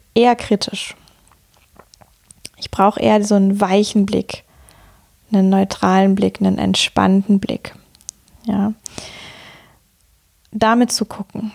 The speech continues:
das ist das eine. Und dann kann ich aber auch noch etwas anderes machen, nämlich ich kann übers Gefühl gehen. Sprich, diesen Körperbereich.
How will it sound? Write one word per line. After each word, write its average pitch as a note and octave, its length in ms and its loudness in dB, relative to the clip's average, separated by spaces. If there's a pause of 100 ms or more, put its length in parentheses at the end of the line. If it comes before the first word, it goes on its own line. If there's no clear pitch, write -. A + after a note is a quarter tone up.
das A3 160 0
ist - 180 -6
das A3 140 -10
eine. - 400 -8 (480)
Und G#3+ 120 2
dann G#3+ 140 2
kann A#3+ 200 0
ich - 160 -2
aber - 280 0
auch D4 260 0
noch B3 220 0
etwas G#3+ 320 -4
anderes G#3+ 560 0
machen, G#3 320 -4
nämlich G3+ 300 0
ich G#3 120 -8
kann G3+ 220 0
übers G3+ 420 -2
Gefühl A3 600 2
gehen. G3+ 380 -6 (1600)
Sprich, - 760 -6 (800)
diesen G3+ 240 4
Körperbereich. A3 1040 -2